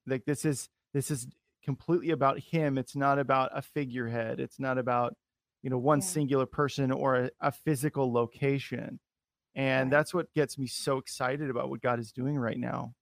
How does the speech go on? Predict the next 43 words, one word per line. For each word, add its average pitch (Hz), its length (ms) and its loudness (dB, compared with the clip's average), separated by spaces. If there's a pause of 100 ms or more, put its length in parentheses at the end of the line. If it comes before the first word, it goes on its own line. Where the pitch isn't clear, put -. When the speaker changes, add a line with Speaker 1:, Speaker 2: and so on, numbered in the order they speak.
Speaker 1:
And 131 100 -2
that's 135 140 0
what 147 100 4
I'm 135 100 2
seeing 143 240 0
even 131 160 2
just 131 220 -6
through 139 200 -4 (320)
e-, - 140 8 (120)
every 175 260 10
single 170 280 0
person 151 300 -2
we've 131 160 -2
had 180 280 6
on 170 100 0
the 135 80 0
show 139 200 0
that 127 140 2
has 131 180 -4
testified 139 580 0
about 127 240 -2
some 160 260 0
event 139 300 0
they've 135 240 -2
been 135 160 2
at, 131 300 2 (960)
you 147 160 0
know, 131 80 4
ministering 160 580 2
to 143 60 0
people. 127 640 -2 (160)
It's - 160 -2
the 151 120 -2
exact 139 560 2
same 131 460 -2 (140)
every 131 260 -2
single 127 320 -6
time. 139 520 -6 (180)
It's 139 140 -6
that 131 160 0
Speaker 2:
Mm. 95 40 -10
Speaker 1:
God 139 360 8
is, 131 420 -4